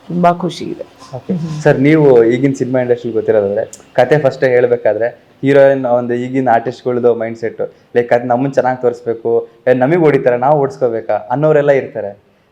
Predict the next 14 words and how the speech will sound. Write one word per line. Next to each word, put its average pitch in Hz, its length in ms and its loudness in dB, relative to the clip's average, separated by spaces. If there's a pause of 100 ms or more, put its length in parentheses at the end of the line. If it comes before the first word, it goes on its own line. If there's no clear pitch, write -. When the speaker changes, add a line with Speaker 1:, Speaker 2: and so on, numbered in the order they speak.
(160)
Speaker 2:
So, 135 320 2
ಈ 170 140 -4
ತರ 175 140 4
ಆ-, 131 320 4
ಆರ್ಟಿಸ್ಟ್‌ಗಳಿಗೆ 127 920 -4
ಸಪೋರ್ಟ್ 135 360 -2
ಮಾಡೋದು 110 420 -8 (380)
ಎ-, 113 260 -4
ಎಷ್ಟು 127 320 -6
ಮಟ್ಟಿಗೆ 123 320 -2
ಇದೆ 110 160 -4
ಅನ್ಸುತ್ತೆ - 280 -16
ಸರ್ 107 160 -14
ನಿಮ್ಗೆ? 113 240 -20